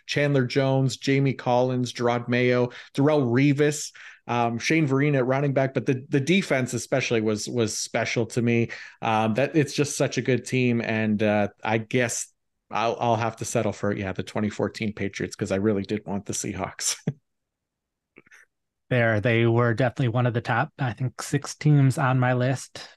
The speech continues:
Speaker 2: So I will, I think, go a couple years earlier now. I'm gonna go with the two thousand nine New Orleans Saints, Super Bowl champions that year, a thirteen win team, um, thirtieth best team ever, according to the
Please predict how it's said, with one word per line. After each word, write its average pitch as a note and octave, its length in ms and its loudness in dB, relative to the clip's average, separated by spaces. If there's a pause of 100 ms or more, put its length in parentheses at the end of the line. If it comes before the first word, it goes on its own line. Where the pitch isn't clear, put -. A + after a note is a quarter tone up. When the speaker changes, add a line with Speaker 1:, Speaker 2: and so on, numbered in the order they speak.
Speaker 2:
So A#2 380 2
I A#2+ 240 2
will, A2 480 -2 (480)
I - 40 -18
think, C3 240 -2
go C3 160 2
a B2 60 2
couple C3+ 260 0
years B2 300 4
earlier C3+ 420 2
now. A2+ 260 2
I'm A2+ 120 0
gonna A#2 160 -2
go B2 120 0
with A2+ 100 -2
the A#2+ 80 -4
two C#3 180 0
thousand B2+ 340 0
nine A#2+ 260 2
New A#2 100 0
Orleans A#2 420 -2
Saints, C3 480 -2
Super A#2+ 400 0
Bowl A2+ 180 2
champions A2 480 0
that A#2 200 0
year, A2+ 380 2 (360)
a A#2 100 0
thirteen C#3+ 560 2
win A#2+ 240 2
team, B2 640 0
um, A2 400 0 (280)
thirtieth A#2+ 480 0
best C3 300 -2
team B2+ 220 4
ever, A#2+ 480 2
according A#2 420 0
to B2 100 -4
the A#2+ 240 2